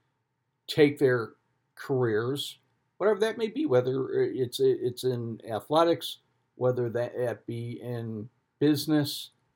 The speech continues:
or whatever, definitely take it to a next level.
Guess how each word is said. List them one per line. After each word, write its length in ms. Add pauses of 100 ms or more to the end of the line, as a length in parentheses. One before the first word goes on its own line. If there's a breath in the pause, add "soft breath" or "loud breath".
(220)
or 320
whatever, 680 (240)
definitely 600 (540)
take 300
it 200 (1000)
to 200
a 20
next 340
level. 420